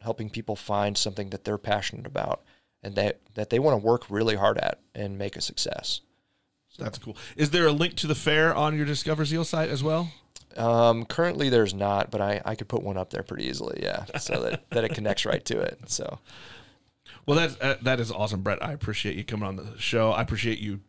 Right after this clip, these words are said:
Speaker 2: doing this event.
Speaker 1: Yeah, thank you.
Speaker 2: I think this is, this is a great event. So discover zeal dot com, you can connect with Brett if you would like to have your business be a sponsor. I'm sure he will,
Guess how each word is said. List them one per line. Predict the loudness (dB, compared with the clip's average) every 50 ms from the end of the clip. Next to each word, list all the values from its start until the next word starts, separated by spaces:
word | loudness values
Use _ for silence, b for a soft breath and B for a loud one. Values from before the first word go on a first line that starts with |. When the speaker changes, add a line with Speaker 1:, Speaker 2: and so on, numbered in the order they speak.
| -16 -4 2
Speaker 2:
doing | 4 6 6 6 6 4 4 2
this | 0 0 0 0
event. | 0 0 0 -2 -2 -4 -6 -10 -16 -16 -10
Speaker 1:
Yeah, | -4 -4 -2 -2 -4 -6 -8
thank | -8 -8 -6 -6
you. | -8 -8 -10 -12 _ -8
Speaker 2:
I | -8
think | -6 -6
this | -6 -8
is, | -8 -8 -8 -10 -8
this | -10 -10 -8
is | -8 -8 -8
a |
great | -6 -4 -4 -4
event. | -4 -6 -6 -4
So | -2 -2
discover | 0 0 0 0 2 2 2 2 4 4 2
zeal | 2 2 2 2 4
dot | 4 4 2 2 0 -2
com, | 0 2 4 6 6 6 4 2 0 B B B B B B B
you | -2 -2
can | -2 -2 -6
connect | -2 0 0 0 0 0
with | -4 -2 2
Brett | 4 6 6 6 6 4 2 -2
if | -10 -2 0
you | 2 4 4
would | 4 2
like | 2 0 -2 -2 -4
to | -2 0 0 2 2 2 2 0 0
have | 0 0 0 0 0
your | -2 -2 -2 -2
business | -2 -2 -2 -2 -4 -6
be | -4 -4 -4
a | -4
sponsor. | -4 -4 -2 -2 -2 -2 -2 -2 -2 -2 -2
I'm | -2 -4 -4
sure | -4 -4 -4
he | -2 -2 -2
will, | 0 0 0 -2 -2